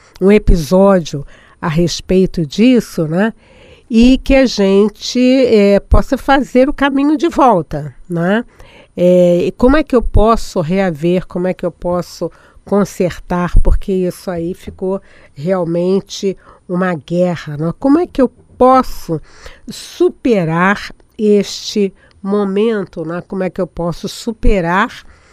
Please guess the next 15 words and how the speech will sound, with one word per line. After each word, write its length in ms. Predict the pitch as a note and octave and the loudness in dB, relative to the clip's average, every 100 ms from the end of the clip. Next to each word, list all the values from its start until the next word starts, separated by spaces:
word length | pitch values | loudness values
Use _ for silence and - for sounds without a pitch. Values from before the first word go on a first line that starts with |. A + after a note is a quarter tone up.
| _ _ _ - | _ _ _ -6
é, 540 | F#3+ F#3 F#3 F3+ F3+ - | -2 0 2 2 0 0
esse, 760 | A#3 C#4 D4 - - G#3 E3+ D3+ - | 2 2 2 -4 -8 -4 -2 -4 -10
vamos 420 | D#3+ F3+ F3+ D#3 | -4 -2 0 -2
assim 300 | D#3+ - E3+ | -6 -6 -10
dizer, 280 | C#3+ E3 E3+ | -4 -2 -2
esse 200 | - G3 | -4 -4
mau 260 | G3 A3+ | 2 4
humor, 600 | C4 G3 F#3+ C4 - - - - _ _ F3 | 4 6 4 2 -2 -10 -16 -20 _ _ -4
né, 280 | E3 F3 - | -2 -2 -2
que 120 | G3 | -2
a 80 | F3+ | -2
gente 720 | D#3+ F#3 F#3 F#3 - G3+ G#3+ - - _ _ | -2 0 0 -2 -6 -6 -6 -8 -20 _ _
tem, 360 | G#3 F3+ D3+ C#3+ | 0 2 0 -4
né? 300 | D#3+ G#3+ G#3+ _ _ _ - - - - - _ | 0 0 -2 _ _ _ -20 -20 -20 -20 -20 _
É, 360 | G3+ G3+ G3 | 0 4 2